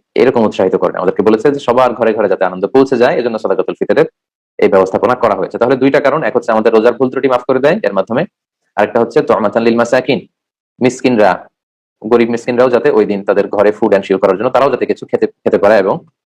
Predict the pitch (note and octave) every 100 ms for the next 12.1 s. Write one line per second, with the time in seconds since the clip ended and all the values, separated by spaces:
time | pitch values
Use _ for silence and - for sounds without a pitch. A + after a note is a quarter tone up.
0 | - F#2 F#2 - D3+ - - - G#2+ G2+
1 | G2 G2+ F#2+ E2 F2 F2+ F2+ - D2+ -
2 | _ _ - - - _ _ _ _ _
3 | - D3+ C#3 B2+ C3+ C3+ B2+ B2+ A#2 A2+
4 | G#2+ G2 G#2 F#2+ - _ _ _ - C3+
5 | C3 C3 B2 A#2 B2 A2 C3 C#3 B2+ A2+
6 | - E2+ D#2+ - _ - A2+ G2+ G2 B2
7 | B2 C#3 E3 _ _ _ - A2 - C#3+
8 | C3 D3+ D#3+ D#3 C#3 C#3+ C3+ C3+ C3 A#2
9 | G2+ E2+ - _ _ _ - A#2 A#2 B2
10 | - - A#2 B2 B2 B2 A#2+ B2 D3 B2+
11 | A#2 B2 A#2+ A#2 A#2 A#2 A#2+ G3 - A#2